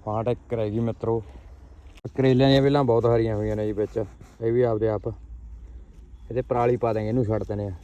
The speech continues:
ਜੇ ਬਚ ਗਈ ਠੀਕ ਹੈ, ਨਹੀਂ ਫਿਰ ਜੈ ਜੈਕਾਰ ਤਾਂ ਹੈਗੀ ਆ।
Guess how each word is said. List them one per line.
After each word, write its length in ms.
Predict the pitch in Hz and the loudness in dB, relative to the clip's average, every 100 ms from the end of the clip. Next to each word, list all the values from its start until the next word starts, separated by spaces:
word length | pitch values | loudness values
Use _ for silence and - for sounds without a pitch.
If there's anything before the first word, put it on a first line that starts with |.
| - - - | -20 -18 -6
ਜੇ 80 | 107 | -2
ਬਚ 260 | 110 117 | -2 -2
ਗਈ 160 | 113 110 | -2 -2
ਠੀਕ 260 | 107 107 | -2 -2
ਹੈ, 140 | 117 95 - - 110 | -2 -4 -10 -14 -6
ਨਹੀਂ 240 | 113 107 | -4 -2
ਫਿਰ 160 | 107 98 - - - - - - - - - - | -2 -4 -10 -20 -20 -20 -20 -20 -20 -20 -20 -6
ਜੈ 160 | 107 107 | -2 0
ਜੈਕਾਰ 360 | 110 104 104 | 0 -2 -4
ਤਾਂ 120 | 98 90 | -6 -6
ਹੈਗੀ 300 | 90 | -6
ਆ। 40 | 95 | -10